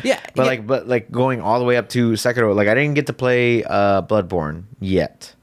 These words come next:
Speaker 2: but I do have Bloodborne. But, like, once you get to the, like, all the advancements and all the,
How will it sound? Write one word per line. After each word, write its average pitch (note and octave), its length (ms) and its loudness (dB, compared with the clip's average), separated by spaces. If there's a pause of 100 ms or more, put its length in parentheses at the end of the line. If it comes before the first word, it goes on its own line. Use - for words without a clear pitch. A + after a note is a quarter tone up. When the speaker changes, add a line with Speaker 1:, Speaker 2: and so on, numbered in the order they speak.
(240)
Speaker 2:
but F#2+ 100 -2
I F#2+ 60 2
do A#2 120 0
have C3 180 0
Bloodborne. F2+ 420 -4 (400)
But, A#2 80 2
like, A#2 160 0
once C#3+ 240 0
you D3+ 80 2
get C3+ 240 -2
to C3 100 0
the, A2+ 220 0
like, A2 180 -2
all A#2 160 2
the A#2+ 140 2
advancements A2 500 -2
and G#2+ 140 -2
all G#2 120 2
the, G2+ 360 0